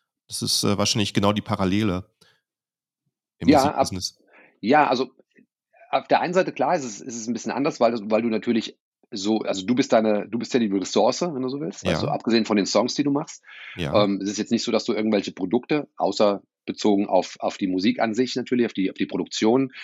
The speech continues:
Speaker 2: Du kannst ja
Speaker 1: Mhm.
Speaker 2: Projekte kreieren und, und, und Acts, wie das früher auch in den neunzigern
Speaker 1: Mhm.
Speaker 2: gemacht wurde. Äh, ich war halt auch, auch im Eurodance unterwegs und habe halt auch, äh,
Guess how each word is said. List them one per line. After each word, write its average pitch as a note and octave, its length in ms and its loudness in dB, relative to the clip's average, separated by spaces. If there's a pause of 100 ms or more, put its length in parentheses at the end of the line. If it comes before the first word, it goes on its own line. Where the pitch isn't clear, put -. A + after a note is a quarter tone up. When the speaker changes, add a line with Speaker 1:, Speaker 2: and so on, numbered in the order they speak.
Speaker 2:
Du - 60 -20
kannst A2+ 220 0
ja - 120 4
Speaker 1:
Mhm. F2+ 360 -2
Speaker 2:
Projekte A#2 440 0
kreieren A2+ 560 2
und, F#2 280 -6
und, F2 180 -8
und F2 200 -10
Acts, - 420 -2
wie A2 60 2
das G#2 140 0
früher A2+ 240 4
auch G2 60 0
in G2 60 2
den F#2 80 2
neunzigern G2+ 360 2
Speaker 1:
Mhm. - 0 -
Speaker 2:
gemacht G2 300 2
wurde. G#2+ 240 4 (380)
Äh, G2 120 4
ich F2 120 -2
war F2 120 4
halt F2 120 0
auch, F2 80 -4
auch E2 160 -2
im F#2 120 2
Eurodance G#2 600 2
unterwegs F2+ 460 0
und F2 80 -4
habe E2+ 160 -2
halt E2 140 -6
auch, - 260 -2
äh, E2 380 -4